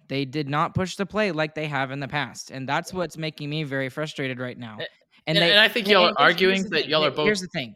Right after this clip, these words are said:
Speaker 1: Here's the thing. Sorry. The thing is, is that i-, if you think about somebody, and just, I, I'm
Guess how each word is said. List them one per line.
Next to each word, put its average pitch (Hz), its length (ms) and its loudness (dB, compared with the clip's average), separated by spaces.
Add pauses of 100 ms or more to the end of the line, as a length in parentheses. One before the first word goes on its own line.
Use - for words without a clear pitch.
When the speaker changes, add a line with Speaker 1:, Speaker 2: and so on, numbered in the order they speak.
(320)
Speaker 1:
Here's 185 140 -2
the 190 60 -8
thing. 147 240 -4
Sorry. 117 320 -8 (320)
The 160 80 0
thing 226 240 0
is, 202 260 2
is 160 260 -6
that 147 300 0
i-, 156 140 -4
if 147 160 -6
you 214 140 -2
think 247 180 0
about 175 260 0
somebody, 160 600 -2
and 147 260 -6 (160)
just, 147 320 -10
I, 135 120 -8
I'm 147 300 -6